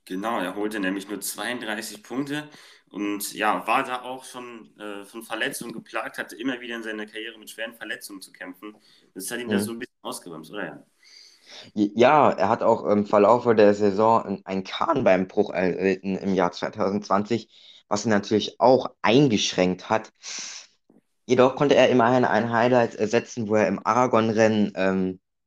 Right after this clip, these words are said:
Speaker 2: in die Frontrow gefahren ist. Das war auf jeden Fall mal ein Highlight von ihm. Wahrscheinlich auch sein einzigstes in der Saison zwanzig zwanzig, aber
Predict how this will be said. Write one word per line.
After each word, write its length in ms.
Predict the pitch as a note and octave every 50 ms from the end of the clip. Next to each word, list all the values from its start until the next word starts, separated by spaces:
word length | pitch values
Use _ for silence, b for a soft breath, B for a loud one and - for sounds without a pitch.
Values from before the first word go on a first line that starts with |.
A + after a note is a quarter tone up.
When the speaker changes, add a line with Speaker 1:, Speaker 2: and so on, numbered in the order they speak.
| _ _ _ _ _ _ _ -
Speaker 2:
in 100 | A#2 A2
die 140 | G2+ G2
Frontrow 500 | F#2+ - - C#3 D3+ F3 - - A2 -
gefahren 380 | F2 F2 - - E2 E2 E2+ E2+
ist. 240 | - B2 B2 - -
Das 180 | F2+ - -
war 100 | - G2+
auf 160 | E2+ - - -
jeden 140 | A2 A2+
Fall 140 | A2 - G#2+
mal 140 | G2 F#2+ D2+
ein 200 | D2 D#2 E2+ -
Highlight 320 | A#2 C3+ C3+ G#2 - -
von 160 | - - D2+ -
ihm. 300 | - F#2 A2 B2+ - _ _ _ _ _ _ _ _ _ _ _ - _ _ _ _ _ _ _ _ _ _ _ B B B B B B B B _
Wahrscheinlich 400 | _ - F2+ - A2 G#2+ A2+ G2+
auch 60 | -
sein 280 | G2+ - G2+ F2+ - -
einzigstes 680 | C2 E2 F#2 A2+ B2+ - - B2+ B2+ - A#2 A#2 G#2+ -
in 80 | A2
der 100 | G#2 G2+
Saison 320 | G2 G#2 F#2 G#2 G2+ G2+ G2+
zwanzig 440 | - - G#2 G2+ G2+ - G2+ - -
zwanzig, 480 | - F2+ F#2+ G#2 G#2 - F#2+ F#2 -
aber 340 | - E2 F2 E2+ E2+ E2 -